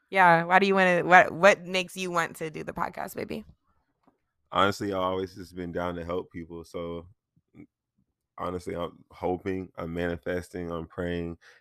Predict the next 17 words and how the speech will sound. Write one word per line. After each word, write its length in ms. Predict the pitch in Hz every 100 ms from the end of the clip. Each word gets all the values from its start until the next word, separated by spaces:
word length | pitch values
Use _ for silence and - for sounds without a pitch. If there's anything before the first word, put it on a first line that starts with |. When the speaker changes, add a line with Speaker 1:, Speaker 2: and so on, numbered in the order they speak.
| _ _
Speaker 2:
that 180 | 82 82
this 180 | 85 82
just 220 | 87 -
helps 320 | 87 82 -
people 640 | - 90 - 87 87 85 _ _ _ _ _ _ _ _ _ _ _ _
across 480 | 82 - 87 80 -
the 120 | -
board, 420 | 78 80 80 80 -
you 140 | 82
feel 180 | - 82
me? 280 | 82 82 80 _ _ _ _
People 240 | 95 90
who 160 | 90 85
are 120 | 85
in 200 | 82 85
healthy 340 | 82 85 87 87
relationships, 800 | 87 82 85 87 85 - -